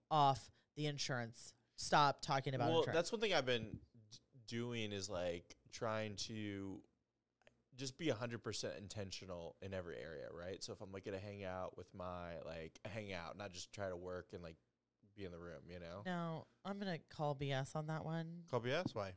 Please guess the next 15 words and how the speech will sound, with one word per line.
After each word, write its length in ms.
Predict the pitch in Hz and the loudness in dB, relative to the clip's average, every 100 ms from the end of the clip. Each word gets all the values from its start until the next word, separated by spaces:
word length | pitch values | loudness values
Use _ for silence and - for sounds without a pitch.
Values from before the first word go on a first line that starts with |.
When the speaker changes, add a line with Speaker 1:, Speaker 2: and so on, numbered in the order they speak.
| - _ - - - - | -12 _ -10 -10 -8 0
Speaker 1:
'Cause 580 | 165 151 143 135 - - - | 4 4 2 -6 -10 -14 -12
you 160 | 165 175 | -2 0
weren't 160 | 180 | 2
a 40 | 151 | 2
hundred 300 | 160 160 147 | 0 0 0
percent 300 | 151 147 139 | 0 2 0
intentional 420 | 139 151 143 139 | 2 0 0 0
with 120 | 123 | 0
me 140 | 139 143 | 0 0
and 140 | 123 | 0
Jack, 380 | 147 143 113 131 | 2 4 4 0
who 80 | 139 | -2
were 120 | 135 | -2
sitting 320 | 131 147 - | -2 -2 -2
here 420 | 139 131 117 127 | -2 -2 -2 -4